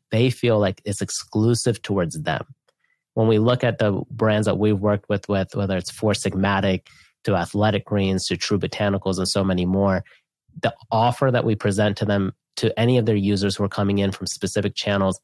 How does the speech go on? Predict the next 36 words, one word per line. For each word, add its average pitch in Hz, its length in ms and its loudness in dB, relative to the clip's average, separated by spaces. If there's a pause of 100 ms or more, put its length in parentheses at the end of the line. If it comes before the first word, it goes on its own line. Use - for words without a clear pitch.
(220)
has 123 340 -2
to 143 100 -2
feel 110 240 0
like 101 160 0
it's 95 80 -4
a 98 60 -4
special - 580 -2
offer 92 340 -2
for 87 200 -2
them 101 480 0
and 104 120 0
that 92 120 0
they're 95 100 -2
getting 101 400 2
more 95 400 0
out - 180 -2
of 156 140 -2
it - 160 -6
from - 220 -4
there. 80 240 -6
So 110 240 -2
designing 107 720 2
an 117 120 2
offer 104 580 0
is 101 280 -4
as 101 260 0
important 110 540 0
as 101 120 -4
designing 95 360 0
the 95 100 0
rest 90 260 -6
of 98 60 -4
the 90 80 -2
page 95 280 -4
experience 110 540 -2
because 104 300 -4